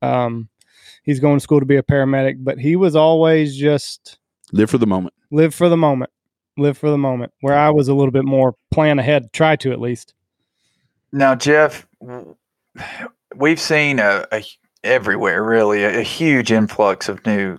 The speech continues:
Speaker 3: guide services and outfitters. And, you know, it's no secret that Texas is home to a lot of 'em. There's a lot of really, really good ones. Um, in one way or another,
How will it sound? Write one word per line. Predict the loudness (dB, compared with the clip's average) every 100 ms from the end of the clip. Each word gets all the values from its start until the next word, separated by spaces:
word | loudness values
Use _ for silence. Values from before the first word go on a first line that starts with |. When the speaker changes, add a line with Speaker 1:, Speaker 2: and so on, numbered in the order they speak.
| -2
Speaker 3:
guide | 2 2 0
services | -2 -2 -2 -6 -4 -4 -4 -8
and | -6 -2
outfitters. | 0 -2 -4 -6 -4 -6 -8 -12 -20 -20 -20 -20 _ _ -2
And, | 0 2 0 0 -4 -8 -10
you | -4 -2
know, | -2
it's | 0
no | 0 0
secret | 0 0 0 -2
that | -2 -2
Texas | -2 -2 -6 -10
is | -10 -4
home | 0 0 0 -4 -10
to | -6 -4 -4 -10 -16 _ _ -6
a | -4
lot | 0 2 2
of | 2 0
'em. | -4 -8
There's | -10 -8 0
a |
lot | 2 2
of | 2
really, | 2 2
really | 2 2 2
good | 2 0
ones. | -2 -10 -14 -20 _ _ _ _ _ _ _ _
Um, | 0 4 4 2 0 -4 -10 -18 _ _ _ _ _ _ _ _ _ _ -8
in | -6 -6 0
one | 0 2
way | 2 4
or | 2
another, | 2 0 -2 -2 -10